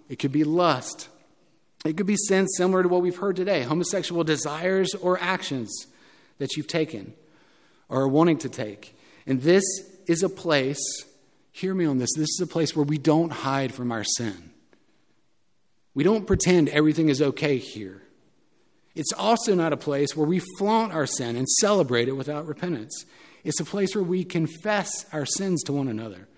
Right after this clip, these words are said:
and we point each other to the truth of Jesus and the way that he works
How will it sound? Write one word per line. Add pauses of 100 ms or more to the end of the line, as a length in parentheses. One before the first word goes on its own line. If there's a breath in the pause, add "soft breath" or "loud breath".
(260 soft breath)
and
we
point
each
other
to
the
truth (760 soft breath)
of
Jesus (1800 soft breath)
and
the
way
that
he
works